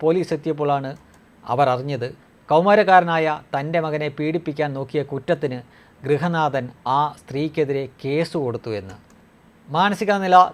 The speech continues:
തെറ്റിയ അവർക്ക് പിന്നീട് എന്ത് സംഭവിച്ചു എന്ന് ആർക്കും അറിയില്ല. ഇവിടെ മാധ്യമങ്ങൾ അറബ് കുടുംബം വേലക്കാരോട് കാണിക്കുന്ന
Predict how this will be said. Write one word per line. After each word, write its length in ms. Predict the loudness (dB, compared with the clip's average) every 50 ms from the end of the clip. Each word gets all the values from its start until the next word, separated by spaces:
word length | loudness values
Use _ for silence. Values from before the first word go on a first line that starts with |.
| -4 -6
തെറ്റിയ 320 | -6 -6 -4 -2 0 0 2 0 0 -2 -2
അവർക്ക് 240 | -2 -2 -2 -4 -4 -4 -4
പിന്നീട് 280 | -4 -2 -2 0 0 -2
എന്ത് 160 | -2 -2 -2 -2 -2
സംഭവിച്ചു 420 | -2 -2 0 -2 -2 -2 -4 -10 -10 -10 -8 -6 -6
എന്ന് 180 | -4 -4 -6 -8 -10 -12 _ _ _ -10 -6 -6
ആർക്കും 280 | -6 -6 -6 -8 -6 -6
അറിയില്ല. 300 | -6 -8 -8 -10 -12 -14 -18 _ _ _ _ _ _ _ -8
ഇവിടെ 240 | -4 0 6 8 8 8 6 4
മാധ്യമങ്ങൾ 500 | 2 0 2 2 0 -2 -2 -2 -4 -4 -6 -6 -14 _ -4 -2 0
അറബ് 200 | 2 2 2 0 0
കുടുംബം 360 | 0 0 0 0 0 -2 -4 -4 -16 -20 -20 -20 _ -4 0
വേലക്കാരോട് 580 | 2 2 2 2 2 2 0 2 2 2 0 0 0
കാണിക്കുന്ന 420 | -2 -4 -4 -6 -6 -8 -8 -8